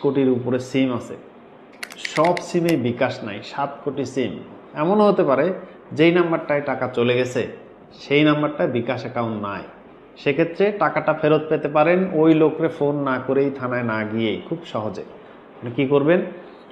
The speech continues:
আপনার যদি বিকাশ অ্যাপ থাকে, তাহলে বিকাশ অ্যাপে log in করেন, log in করে সেন্ড মানি যেটা বাটন আছে, বাটনে চাপ দেন।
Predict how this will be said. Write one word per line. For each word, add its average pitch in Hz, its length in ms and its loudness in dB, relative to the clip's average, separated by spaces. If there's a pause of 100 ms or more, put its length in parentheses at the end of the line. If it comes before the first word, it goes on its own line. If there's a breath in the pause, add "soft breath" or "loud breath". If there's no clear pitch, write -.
আপনার 147 180 -2
যদি 156 180 0
বিকাশ 131 480 0 (120)
অ্যাপ 135 220 2 (180)
থাকে, 113 380 -2 (440 loud breath)
তাহলে 143 140 0
বিকাশ 131 460 0 (140)
অ্যাপে 139 400 0
log 147 300 6
in 147 80 0
করেন, 151 260 2 (540)
log 135 240 4
in 147 80 2
করে 143 340 2 (300)
সেন্ড 151 360 -2
মানি 151 240 2
যেটা 147 220 2
বাটন 131 320 0
আছে, 156 240 -6
বাটনে 135 400 -4
চাপ 113 140 0 (100)
দেন। 95 100 -10